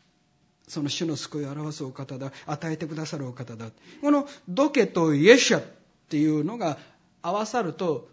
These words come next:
ドケシュア。これがどこしょになると。あの、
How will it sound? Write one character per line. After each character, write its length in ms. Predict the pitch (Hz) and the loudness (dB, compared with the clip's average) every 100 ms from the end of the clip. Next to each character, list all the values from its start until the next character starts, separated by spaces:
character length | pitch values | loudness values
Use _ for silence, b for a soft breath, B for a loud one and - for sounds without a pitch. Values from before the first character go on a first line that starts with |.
| - | -14
ド 220 | 160 311 311 | -4 0 6
ケ 120 | 269 | 6
シ 160 | - | 6
ュ 60 | 170 | 2
ア。 60 | 123 - _ _ _ - - b b b b _ | -2 -14 _ _ _ -20 -20 b b b b _
こ 100 | 180 | -4
れ 80 | 160 | -2
が 80 | |
ど 140 | 135 160 | 0 0
こ 120 | 160 | 0
し 80 | 127 | -2
ょ 20 | |
に 80 | 123 | -2
な 100 | 127 | -4
る 100 | 117 | -6
と。 100 | - - - _ _ _ _ B B B B B B B B B | -10 -14 -20 _ _ _ _ B B B B B B B B B
あ 120 | 196 160 | -10 -6
の、 400 | 165 160 156 | -2 0 0